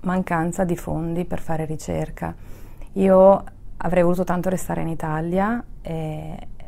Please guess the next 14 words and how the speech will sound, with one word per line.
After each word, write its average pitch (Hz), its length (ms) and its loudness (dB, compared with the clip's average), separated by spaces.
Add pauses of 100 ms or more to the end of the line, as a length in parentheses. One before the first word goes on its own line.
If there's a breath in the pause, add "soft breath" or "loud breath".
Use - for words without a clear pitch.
(260)
ho 165 100 -4
sempre 165 340 -2
voglia 156 220 -2
di 156 80 -2
tornare 156 320 -6
in 156 60 -6
Italia 151 520 -6
perché - 580 -8
è 156 100 -6
lì 156 120 -2
il 143 80 0
mio 156 140 -4
cuore, 90 400 -8 (160)
però, 175 500 2